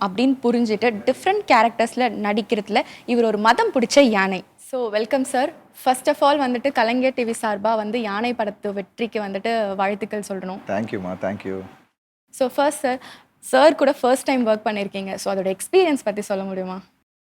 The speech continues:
Speaker 2: ஆ, அது வந்து மறக்க முடியாத ஒரு அனுபவம் தான். ஏன்னா ரொம்ப நாளா நானும் சார் கூட ஒர்க் பண்ணுன்ற ஒரு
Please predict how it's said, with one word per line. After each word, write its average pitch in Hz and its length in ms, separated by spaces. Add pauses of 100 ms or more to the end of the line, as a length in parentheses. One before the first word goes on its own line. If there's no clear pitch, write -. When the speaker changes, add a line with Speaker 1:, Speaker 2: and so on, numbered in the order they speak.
(720)
Speaker 2:
ஆ, - 160 (720)
அது 92 220
வந்து 113 180
மறக்க 113 340
முடியாத 113 360
ஒரு 107 140
அனுபவம் 90 380
தான். 104 140
ஏன்னா 104 360 (540)
ரொம்ப 117 220
நாளா 135 240
நானும் 120 380 (460)
சார் 113 160
கூட 101 160
ஒர்க் 104 320
பண்ணுன்ற 95 420
ஒரு 87 360